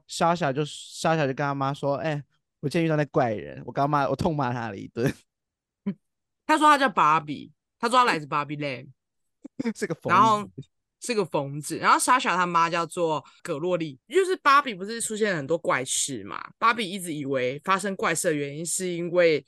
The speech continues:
Speaker 2: Sasha 不玩她，或是 Sasha 正在进入一个不太好的关系的情绪里面，所以 Sasha，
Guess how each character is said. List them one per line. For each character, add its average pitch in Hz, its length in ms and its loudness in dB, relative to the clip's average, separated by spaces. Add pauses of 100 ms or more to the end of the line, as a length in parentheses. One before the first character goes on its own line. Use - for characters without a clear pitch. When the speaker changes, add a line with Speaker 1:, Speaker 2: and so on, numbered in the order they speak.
(140)
Speaker 2:
Sasha 185 440 -2
不 165 200 -6
玩 131 200 -6
她， 143 200 -4
或 156 100 0
是 165 140 -8
Sasha 170 360 -2
正 135 100 -10
在 156 120 -6
进 156 300 -6
入 156 120 -2
一 143 40 -6
个 143 100 -6
不 135 140 -12
太 160 180 -8
好 139 160 -8
的 117 140 -12
关 101 260 -10
系 - 180 -18
的 147 180 -2
情 180 340 -4
绪 208 240 -2
里 135 180 -8
面， 147 300 -6 (260)
所 190 220 0
以 190 180 2 (240)
Sasha， 185 420 0